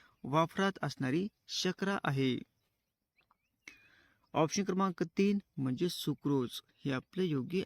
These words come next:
आन्सर होईल. प्रश्न क्रमांक आठवा मित्रांनो, एका वेळी जास्तीत जास्त किती रक्तदान करता येते? एका वेळी जास्तीत जास्त किती रक्तदान करता येते?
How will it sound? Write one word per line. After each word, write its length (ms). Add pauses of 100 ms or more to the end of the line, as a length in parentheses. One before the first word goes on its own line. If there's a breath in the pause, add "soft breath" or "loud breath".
आन्सर 340
होईल. 380 (800 loud breath)
प्रश्न 240
क्रमांक 420
आठवा 520
मित्रांनो, 360 (380 loud breath)
एका 300
वेळी 320 (280)
जास्तीत 320
जास्त 360 (120)
किती 280
रक्तदान 420
करता 340
येते? 420 (220)
एका 240
वेळी 320 (520 loud breath)
जास्तीत 400
जास्त 320 (140)
किती 240
रक्तदान 460
करता 400
येते? 280